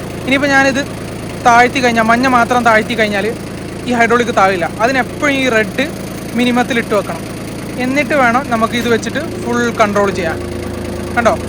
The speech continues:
അപ്പോൾ ഇതിനെ കൊണ്ട് നമ്മൾ ചെയ്യുന്നത് എന്താ, ലാസ്റ്റ് കുറച്ചും കൂടെ ഒന്ന് പൊക്കാൻ തോന്നിക്കഴിഞ്ഞാൽ ഇത് വെച്ച് നമുക്ക് പൊക്കാം.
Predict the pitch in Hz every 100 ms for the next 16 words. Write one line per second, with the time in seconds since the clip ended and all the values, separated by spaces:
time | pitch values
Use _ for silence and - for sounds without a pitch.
0 | - - 247 285 262 285 294 302 311 277
1 | 247 254 240 247 220 202 - - - 208
2 | 208 214 233 233 302 320 - 226 226 -
3 | 285 294 277 233 220 226 190 226 220 208
4 | 208 196 190 277 - 226 233 180 208 208
5 | 190 160 165